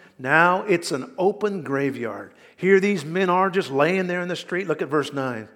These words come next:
"And they of the people of the kindreds of tongues and nations." So, uh, all humanity, that's just a,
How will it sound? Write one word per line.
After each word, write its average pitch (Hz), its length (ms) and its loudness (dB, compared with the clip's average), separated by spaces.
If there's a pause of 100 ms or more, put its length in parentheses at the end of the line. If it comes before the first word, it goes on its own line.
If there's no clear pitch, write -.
(580)
"And 147 140 -4
they 175 200 6
of 185 100 6
the 175 80 0
people 190 380 2
of 185 60 2
the 180 80 -4
kindreds 185 460 -4
of 180 100 -6
tongues 175 380 -4
and 170 100 -6
nations." 170 600 -6 (1500)
So, 147 520 2 (480)
uh, - 200 -18 (160)
all 202 340 8
humanity, 185 560 0
that's 139 260 -2
just - 300 -8
a, 117 140 -8